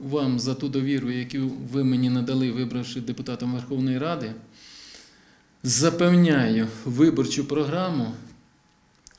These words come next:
і свої зобов'язання перед виборцями, які ви оформляєте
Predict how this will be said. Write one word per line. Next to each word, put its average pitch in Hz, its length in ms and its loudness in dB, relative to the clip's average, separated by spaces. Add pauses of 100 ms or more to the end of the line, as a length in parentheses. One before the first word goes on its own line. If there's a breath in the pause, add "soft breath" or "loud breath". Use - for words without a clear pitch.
(120)
і 135 120 -2
свої 135 680 0 (920 soft breath)
зобов'язання 131 1200 0 (320)
перед 131 280 -2
виборцями, 123 600 -2
які 120 240 -2
ви 117 120 -4
оформляєте 117 680 -4